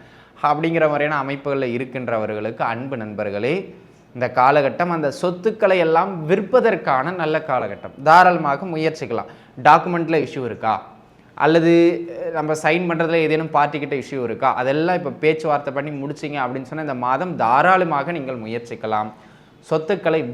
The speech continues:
விற்பதற்கான அமைப்புகள் கைகூடி வந்துரும். அது ஒரு நல்ல அமைப்பு அப்படிங்கிறத நீங்க மனதுல வச்சுக்கணும்.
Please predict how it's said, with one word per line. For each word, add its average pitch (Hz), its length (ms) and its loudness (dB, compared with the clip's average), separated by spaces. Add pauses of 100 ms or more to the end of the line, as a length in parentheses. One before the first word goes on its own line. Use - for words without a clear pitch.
விற்பதற்கான 185 840 2 (180)
அமைப்புகள் 165 560 -2
கைகூடி 123 440 0
வந்துரும். 90 360 -16 (2000)
அது 131 220 -6
ஒரு 110 380 -6 (640)
நல்ல 139 280 2
அமைப்பு 117 680 -4
அப்படிங்கிறத 110 840 -4
நீங்க 107 220 -8
மனதுல 104 380 -4
வச்சுக்கணும். 92 460 -16